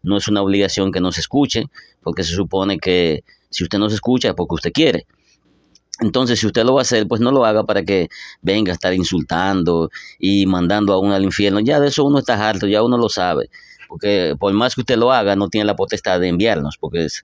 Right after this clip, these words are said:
sabemos que si usted tuviera la potestad, pues nos enviaría. Pues ahórrese su energía y su tiempo, y a-,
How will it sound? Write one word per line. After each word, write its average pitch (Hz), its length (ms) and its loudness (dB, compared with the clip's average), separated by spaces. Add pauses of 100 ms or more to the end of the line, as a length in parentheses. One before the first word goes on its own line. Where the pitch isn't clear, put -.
(280)
sabemos 117 440 0
que 107 100 -4
si - 120 -4
usted 92 220 -4
tuviera 101 320 0
la 101 100 0
potestad, 107 400 -2
pues 92 160 -4
nos 90 140 -2
enviaría. 90 520 0 (360)
Pues 110 240 -2
ahórrese 127 520 2
su 110 140 -2
energía 101 640 2
y 92 100 0
su - 140 -6
tiempo, 87 460 -2 (400)
y 110 220 2
a-, 101 200 0